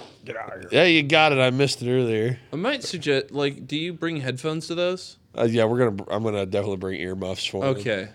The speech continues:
Speaker 2: 'Cause that's gonna be way too loud.
Speaker 3: Yeah, no, it's
Speaker 1: Mm-hmm.
Speaker 3: way too loud as an adult, just saying.
Speaker 2: Mm-hmm.
Speaker 3: Like, that stuff, it's fun to watch. It's not my usual thing, but it is so loud.
Speaker 1: Mm-hmm.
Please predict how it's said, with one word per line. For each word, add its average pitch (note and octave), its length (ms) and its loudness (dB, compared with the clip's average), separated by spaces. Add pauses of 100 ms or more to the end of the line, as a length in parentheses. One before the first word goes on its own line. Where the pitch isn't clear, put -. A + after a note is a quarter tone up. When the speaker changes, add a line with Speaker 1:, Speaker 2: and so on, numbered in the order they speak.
(120)
Speaker 2:
'Cause G#2 100 -4
that's G2+ 180 -2
gonna G#2 100 -6
be F2+ 80 -8
way F#2 540 -4
too F#2 180 -8
loud. F#2 380 -8
Speaker 3:
Yeah, G#2 280 -4
no, G#2 280 -6
it's G2 140 -6
Speaker 1:
Mm-hmm. C3 80 -6
Speaker 3:
way A2+ 100 -2
too A2+ 180 -10
loud G2 240 -6
as G2+ 160 -14
an G2+ 60 -12
adult, G2 280 -12
just G2+ 200 -12
saying. G#2 280 -14 (300)
Speaker 2:
Mm-hmm. F#2+ 400 -10 (200)
Speaker 3:
Like, G#2+ 120 -12
that A2+ 180 -4
stuff, - 280 -4
it's E3+ 220 -4
fun C4+ 300 -4
to C3+ 80 4
watch. G#2+ 600 -4 (360)
It's - 140 -20
not D3 160 -4
my A#2+ 80 -2
usual A#2+ 380 -2
thing, G2+ 360 -4
but G2 240 -8
it A#2+ 160 -2
is F#2+ 160 -8
so A2 400 -6
loud. F#2+ 440 -10
Speaker 1:
Mm-hmm. F#2+ 640 -8